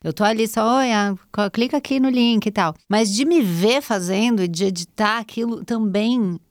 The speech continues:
fico, "Mas por que essa pessoa tem tanto a dizer, né? Por que que essa pessoa, a cara dela tá aqui, né? Sem aguentar."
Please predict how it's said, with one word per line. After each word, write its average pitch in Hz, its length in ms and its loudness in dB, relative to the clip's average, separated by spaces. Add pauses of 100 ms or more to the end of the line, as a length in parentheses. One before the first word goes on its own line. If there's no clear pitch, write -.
(200)
fico, 233 440 -4
"Mas 240 200 0
por 269 160 -10
que - 180 -6
essa 302 180 -2
pessoa 220 280 -6
tem 196 120 -2
tanto 175 220 -6
a 170 40 -4
dizer, 160 460 -4
né? 185 300 0
Por 190 180 -8
que 220 140 -2
que 220 80 -2
essa 214 180 -4
pessoa, 185 380 -8 (120)
a 165 100 -6
cara 190 280 -2
dela 170 600 0
tá 165 140 -6
aqui, 165 360 -6 (220)
né? 170 260 -2 (200)
Sem 175 240 -4
aguentar." 175 340 -2